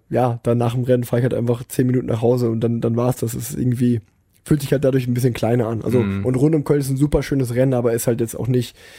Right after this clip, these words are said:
Speaker 1: irgendwie die Champs-Élysées, dass du da aufhörst und dass das vielleicht so diesen ganz großen Rahmen macht. Von daher,
Speaker 2: Ja.
Speaker 1: ich finde es sehr cool, äh, bei meinem Heimrennen so ein bisschen kleiner,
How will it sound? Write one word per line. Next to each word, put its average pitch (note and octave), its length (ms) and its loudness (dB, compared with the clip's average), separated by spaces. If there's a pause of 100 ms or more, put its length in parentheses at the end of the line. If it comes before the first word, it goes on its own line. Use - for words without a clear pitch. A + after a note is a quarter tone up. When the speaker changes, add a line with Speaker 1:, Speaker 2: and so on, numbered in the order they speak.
(120)
Speaker 1:
irgendwie A#2+ 540 0 (260)
die A#2 60 -2
Champs-Élysées, A#2+ 540 2
dass A#2+ 140 0
du A2+ 100 -8
da A2+ 100 0
aufhörst A2+ 500 0
und A#2+ 60 -6
dass G#2+ 100 -6
das A2+ 100 -8
vielleicht A2+ 220 -2
so A2+ 80 -2
diesen A#2 380 -4
ganz A#2 260 -2
großen A#2 300 -2
Rahmen A#2 280 0
macht. A2+ 220 -2
Von A#2 120 0
daher, A#2+ 160 2
Speaker 2:
Ja. F#2+ 180 -4
Speaker 1:
ich - 160 -6
finde C3 180 2
es A2+ 80 -4
sehr B2+ 160 0 (100)
cool, C3+ 220 2 (400)
äh, B2 140 2
bei B2+ 100 0
meinem A#2+ 240 0
Heimrennen A#2+ 500 2
so A2+ 280 0
ein - 320 -16
bisschen A#2 460 0 (540)
kleiner, A#2 360 0